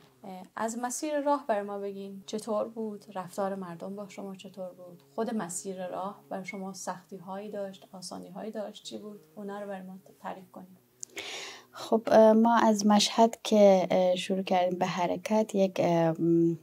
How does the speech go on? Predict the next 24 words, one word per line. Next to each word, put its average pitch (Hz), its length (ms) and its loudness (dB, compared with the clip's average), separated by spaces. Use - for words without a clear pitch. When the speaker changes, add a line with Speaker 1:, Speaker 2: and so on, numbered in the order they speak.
Speaker 2:
موتر 185 520 0
شخصی 180 680 -2
هماهنگ 180 580 2
شد، 226 320 0
اه، 185 320 4
و، 190 360 6
اه، 196 200 2
سفر 196 400 2
خدا 190 560 2
شروع 202 380 2
کردیم. 208 440 0
اه، 180 380 4
م، 180 920 -2
شروع، 208 400 -2
مسیر 202 460 2
بود 208 240 -2
به 196 100 4
سمت 196 520 0
قم 185 300 4
ما 190 240 -2
حرکت 185 600 -4
کردیم 185 600 -4
تا، 185 200 -2
اه، 185 500 2